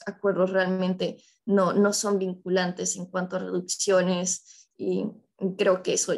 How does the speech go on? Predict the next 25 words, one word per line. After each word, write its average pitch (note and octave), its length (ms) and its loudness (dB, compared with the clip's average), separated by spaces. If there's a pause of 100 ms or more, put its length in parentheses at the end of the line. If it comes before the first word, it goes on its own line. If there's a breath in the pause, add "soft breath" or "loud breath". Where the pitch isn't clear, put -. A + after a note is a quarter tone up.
(120)
ya F#3 140 2
lo F3+ 80 2
estamos F#3 440 -4
viendo, F3+ 580 -2
o F#3+ 100 -6
sea, F#3+ 220 -2
si F#3 140 0
comparamos E3+ 600 -2
las F#2 160 -4
contribuciones F#3 760 -4
nacionalmente F#3 920 -6
determinadas G3 1200 -2
de G#3+ 160 4
cada G3+ 320 2
país A3+ 460 0
con F3+ 220 -4
lo F#3 160 -4
que F#3+ 100 0
realmente G3+ 600 0
deberían F#3 520 -2
estar F#3+ 380 -4
disminuyendo, G3 800 0
pues - 240 -2
hay F#3+ 280 0 (380)
una, G3 640 0